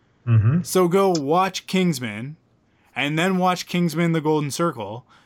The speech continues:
Speaker 2: and then there will be scary movies and stuff to watch in October.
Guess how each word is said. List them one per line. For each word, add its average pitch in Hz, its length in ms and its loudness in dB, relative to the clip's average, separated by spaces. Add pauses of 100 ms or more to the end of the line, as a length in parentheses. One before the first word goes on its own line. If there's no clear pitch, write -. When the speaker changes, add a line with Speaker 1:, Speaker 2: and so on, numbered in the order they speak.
(120)
Speaker 2:
and 156 240 -2
then 185 420 0
there 160 160 2
will 165 80 4
be 165 240 2
scary 165 460 0
movies 165 420 2
and 123 120 -6
stuff - 260 -6
to - 80 -10
watch 120 300 -4
in 120 80 -4
October. 117 680 -6